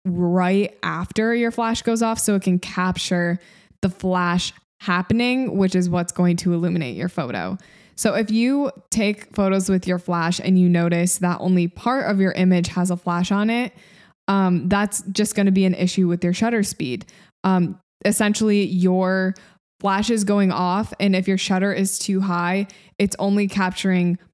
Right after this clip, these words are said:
part of the flash on your subject, and then the flash is, like, going away with the other part of the image, which it, as your shutter closes, it's gonna become darker in, like, just one specific area.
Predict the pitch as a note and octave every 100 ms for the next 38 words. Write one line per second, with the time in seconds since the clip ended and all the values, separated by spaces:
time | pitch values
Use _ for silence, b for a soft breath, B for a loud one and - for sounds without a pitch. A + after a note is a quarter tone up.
0 | _ - - F#3 F3+ A3 - - A3+ A#3
1 | A3 A#3+ - A#3+ A#3+ B3+ - - _ _
2 | - B3 B3 C4 B3 A#3 B3 B3 - G#3
3 | G3+ G3 G3 G3 G3 B B G#3 G#3 G3
4 | G3 G#3+ G3+ F#3+ F#3 F#3 F#3 G3 F#3+ F3+
5 | E3+ E3+ F3+ G#3 G#3 G3 F#3 - - F3+
6 | F3+ - F3+ F3 F#3+ - F3+ E3 F3 -
7 | F#3 F3+ F3 - F#3 F3+ _ - F3+ F#3
8 | F3+ F3+ E3+ F3 B B B _ _ -
9 | - G#3+ A3 G#3+ - F#3+ F#3 A3 A#3+ B3+
10 | B3+ A#3+ - - G#3 G#3 F#3+ G3 - F#3+
11 | F3+ F3 F3+ F#3+ F3+ E3 F3+ D#3+ F3 G3+
12 | G#3+ A3 - F#3+ F#3 E3+ - F3 F3 D#3+
13 | E3+ E3+ E3+ E3 - F#3 F3 E3+ - A2
14 | E2+ D2+